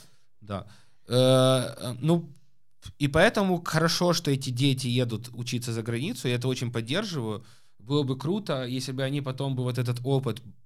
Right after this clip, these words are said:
пребывания в институциональном пространстве, а Европа — это институциональное пространство, они бы потом приезжали бы к нам обратно и его бы здесь строили. Вот это было бы круто.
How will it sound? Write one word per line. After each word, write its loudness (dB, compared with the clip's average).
пребывания 2
в 0
институциональном -2
пространстве, -6
а -8
Европа — 2
это 0
институциональное 0
пространство, -8
они 0
бы -2
потом -2
приезжали 0
бы -2
к -6
нам 0
обратно 2
и 0
его 2
бы 2
здесь 0
строили. -2
Вот -6
это 0
было 0
бы -4
круто. -4